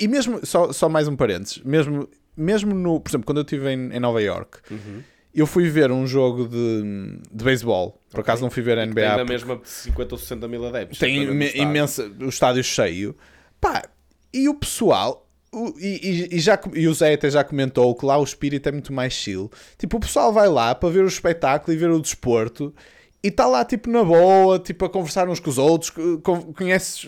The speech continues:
Speaker 1: falas com o imenso pessoal,
Speaker 2: Até
Speaker 1: tá
Speaker 2: se
Speaker 1: ali à
Speaker 2: calhar de
Speaker 1: tua
Speaker 2: equipas,
Speaker 1: bola.
Speaker 2: equipas
Speaker 1: Se calhar, se calhar de
Speaker 2: ri-,
Speaker 1: equipas
Speaker 2: rivais.
Speaker 1: diferentes, exatamente. E é um espírito muito mais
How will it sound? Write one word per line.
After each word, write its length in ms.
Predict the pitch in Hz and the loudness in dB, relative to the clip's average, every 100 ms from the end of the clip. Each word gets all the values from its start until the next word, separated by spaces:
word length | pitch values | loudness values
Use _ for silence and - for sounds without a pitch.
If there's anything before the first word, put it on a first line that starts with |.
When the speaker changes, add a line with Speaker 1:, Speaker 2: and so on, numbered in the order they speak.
| 156 | -14
Speaker 1:
falas 380 | - 170 170 175 | -4 2 2 2
com 100 | 185 | -2
o 20 | |
imenso 200 | 170 165 | -4 -4
pessoal, 160 | - 170 | 2 2
Speaker 2:
Até 40 | |
Speaker 1:
tá 80 | 175 | 4
Speaker 2:
se 60 | 165 | 6
Speaker 1:
ali 60 | |
à 40 | 165 | 6
Speaker 2:
calhar 40 | |
de 40 | 202 | 6
Speaker 1:
tua 120 | 170 | 4
Speaker 2:
equipas, 160 | 135 131 | 6 6
Speaker 1:
bola. 200 | 143 151 - | 6 4 0
Speaker 2:
equipas 200 | 185 208 | -6 -2
Speaker 1:
Se 60 | - | 4
calhar, 160 | 214 220 | 4 4
se 60 | 208 | 4
calhar 140 | 220 | 4
de 40 | 220 | 4
Speaker 2:
ri-, 40 | |
Speaker 1:
equipas 300 | 202 214 214 | 0 2 2
Speaker 2:
rivais. 180 | 208 196 | 2 0
Speaker 1:
diferentes, 600 | 170 190 220 160 165 180 | 2 2 4 4 4 2
exatamente. 520 | 190 202 202 151 143 - | 0 2 2 0 0 -2
E 140 | 202 | 2
é 40 | 240 | 4
um 80 | 247 | 2
espírito 480 | - 185 170 175 | -2 0 -2 -2
muito 220 | 196 208 214 | -2 -2 0
mais 460 | 208 165 131 - | 2 2 0 -4